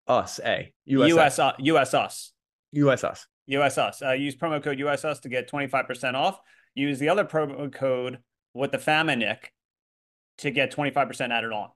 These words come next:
Speaker 1: On. Yeah, yeah, yeah. I do remember I had that
Speaker 2: I
Speaker 1: deal
Speaker 2: mean,
Speaker 1: with them.
Speaker 2: unfortunately, we had to li-, like, our producer
Speaker 1: Mm.
Speaker 2: told us legally we have
Speaker 1: Only
Speaker 2: to
Speaker 1: way
Speaker 2: say
Speaker 1: we
Speaker 2: that
Speaker 1: could do
Speaker 2: code.
Speaker 1: it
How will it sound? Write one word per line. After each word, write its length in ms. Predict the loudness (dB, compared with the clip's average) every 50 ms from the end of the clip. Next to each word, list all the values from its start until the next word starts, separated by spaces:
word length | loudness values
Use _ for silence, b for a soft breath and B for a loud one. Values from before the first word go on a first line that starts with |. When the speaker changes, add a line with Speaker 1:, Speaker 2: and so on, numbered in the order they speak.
| _ _ -6
Speaker 1:
On. 360 | -2 0 0 0 0 -4 -8 -2
Yeah, 140 | 0 2
yeah, 360 | 2 2 2 2 2 2 0 -2
yeah. 120 | -2 -2
I 200 | -2 0 0 -2
do 180 | -2 -4 -6 -6
remember 280 | -4 -6 -6 -4 -4 -2
I 40 | -2
had 100 | -2 -2
that 120 | -4 -4 -2
Speaker 2:
I 60 | 0
Speaker 1:
deal 40 | 0
Speaker 2:
mean, 100 | 2 4
Speaker 1:
with 80 | 2 2
them. 80 | 4 2
Speaker 2:
unfortunately, 340 | 2 2 0 -2 -4 -4
we 40 | -4 -2
had 220 | -2 -2 -2 -2
to 80 | -4 -6
li-, 140 | -6 -8 -8
like, 200 | -6 -6 -4 -2
our 160 | -2 -2 -2
producer 360 | -4 -6 -4 -2 -2 -2 -4 -6
Speaker 1:
Mm. 40 |
Speaker 2:
told 180 | -2 -2 -2 -2
us 120 | -2 -4
legally 300 | -4 -4 -4 -2 -2 -2
we 80 | 0 2
have 80 | 4 4
Speaker 1:
Only 140 | 6 6 6
Speaker 2:
to 60 | 6
Speaker 1:
way 100 | 6 4
Speaker 2:
say 40 | 6
Speaker 1:
we 60 | 4 4
Speaker 2:
that 40 | 2
Speaker 1:
could 80 | 2 2
do 80 | 2 2
Speaker 2:
code. 80 | 2
Speaker 1:
it 60 | 0